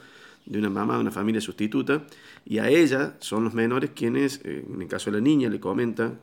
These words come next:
cuáles habrían sido los aberrantes hechos que venía padeciendo, y el nene los ratificó y terminó la mamá esta, como corresponde, haciendo la denuncia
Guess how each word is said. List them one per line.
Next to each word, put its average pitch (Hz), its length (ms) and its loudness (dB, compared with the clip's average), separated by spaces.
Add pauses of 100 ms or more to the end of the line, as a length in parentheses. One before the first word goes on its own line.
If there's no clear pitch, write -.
(120)
cuáles 95 240 -4
habrían 98 260 -2
sido 101 220 -2
los 90 120 -4
aberrantes 101 520 -2
hechos 107 200 -2
que 92 80 -4
venía 107 240 0
padeciendo, 131 540 0
y 120 40 2
el 95 120 -2
nene 107 220 0
los 95 160 -4
ratificó 101 500 -2
y 156 60 2
terminó 98 400 0
la 98 80 -2
mamá 107 420 0
esta, 131 340 0 (680)
como 90 180 -8
corresponde, 101 460 -2
haciendo 104 200 0
la 95 140 -2
denuncia 101 420 -2